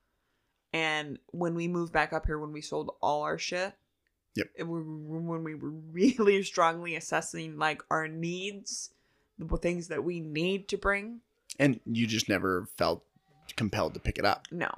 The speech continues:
Speaker 2: and stay with it.
Speaker 1: No.
Speaker 2: Mm-hmm.
Speaker 1: So I have lost a lot of it, which makes me sad. But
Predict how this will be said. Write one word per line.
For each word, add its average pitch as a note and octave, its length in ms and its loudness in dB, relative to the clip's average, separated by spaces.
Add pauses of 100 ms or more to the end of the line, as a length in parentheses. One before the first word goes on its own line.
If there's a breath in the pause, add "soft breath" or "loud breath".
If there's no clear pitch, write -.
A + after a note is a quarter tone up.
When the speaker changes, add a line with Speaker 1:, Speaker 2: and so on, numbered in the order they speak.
(160)
Speaker 2:
and F#2+ 240 -6
stay - 160 2
with F2 160 -2
it. - 80 -12 (160)
Speaker 1:
No. - 140 -10 (280)
Speaker 2:
Mm-hmm. C#3+ 160 4 (100)
Speaker 1:
So D#3+ 180 2
I D3 180 2
have C#3+ 160 -6
lost E2 380 0
a - 80 -6
lot G#1 240 0
of G2 80 -6
it, - 180 -6
which C#3 240 -10
makes - 220 -12
me - 60 -12
sad. - 340 -10 (1400 soft breath)
But F#3 280 10